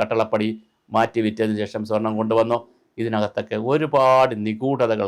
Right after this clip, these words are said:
കിടപ്പുണ്ട്, അനിശ്ചിതത്വമുണ്ട്. അതെല്ലാം കുറേശ്ശെ കുറേശ്ശെ മാറുമായിരിക്കും.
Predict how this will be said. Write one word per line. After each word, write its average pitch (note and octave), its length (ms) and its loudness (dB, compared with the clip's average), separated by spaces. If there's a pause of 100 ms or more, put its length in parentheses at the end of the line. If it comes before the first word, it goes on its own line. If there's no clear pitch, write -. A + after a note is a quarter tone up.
കിടപ്പുണ്ട്, A2 440 -2 (460)
അനിശ്ചിതത്വമുണ്ട്. A2+ 840 -2 (220)
അതെല്ലാം G#2+ 440 2 (500)
കുറേശ്ശെ A2+ 400 0
കുറേശ്ശെ G#2+ 300 -2 (100)
മാറുമായിരിക്കും. C#3+ 600 4